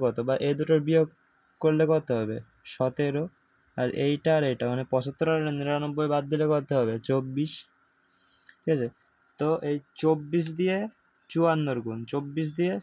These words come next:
চুয়ান্নর গুণ আর সতেরো দিয়ে পঁচাত্তরের গুণ। ঠিক আছে, যদি আমি চব্বিশ দিয়ে চুয়ান্নর গুণ করি তাহলে কত হবে? উম, হবে হলো বারোশো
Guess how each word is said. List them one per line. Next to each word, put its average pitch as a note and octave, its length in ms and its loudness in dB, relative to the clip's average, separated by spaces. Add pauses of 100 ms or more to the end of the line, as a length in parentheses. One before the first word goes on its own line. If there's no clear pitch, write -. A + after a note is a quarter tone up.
(140)
চুয়ান্নর D3 460 0
গুণ E3+ 180 0
আর D3 80 -2 (140)
সতেরো D3 440 -2
দিয়ে D#3+ 160 0 (120)
পঁচাত্তরের C3+ 640 -4
গুণ। A2+ 120 -8 (420)
ঠিক F3 180 -2
আছে, A#2+ 140 -4 (500)
যদি C#3+ 200 0
আমি E3 100 0 (100)
চব্বিশ D#3+ 340 2
দিয়ে E3+ 180 0
চুয়ান্নর D#3+ 460 0
গুণ D#3+ 160 0
করি C#3 180 0
তাহলে D3 220 -2 (100)
কত D#3+ 120 -2 (140)
হবে? A2+ 180 -2 (720)
উম, C#3 460 -4 (120)
হবে C#3 280 2
হলো D#3 200 4 (1600)
বারোশো B2+ 680 0